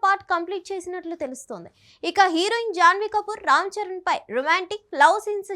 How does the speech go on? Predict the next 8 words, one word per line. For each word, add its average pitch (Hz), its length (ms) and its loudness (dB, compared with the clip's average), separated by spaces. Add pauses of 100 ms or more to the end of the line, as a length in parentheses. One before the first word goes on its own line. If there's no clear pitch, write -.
షెడ్యూల్ 370 420 -8
ను 330 60 -8 (160)
త్వరలోనే 370 440 0 (100)
తీయనున్నారనే 359 640 -8 (120)
టాక్ 311 260 0
వినిపిస్తుంది. 262 520 -16 (420)
చరణ్ 427 320 2
బర్త్‌డే 415 220 2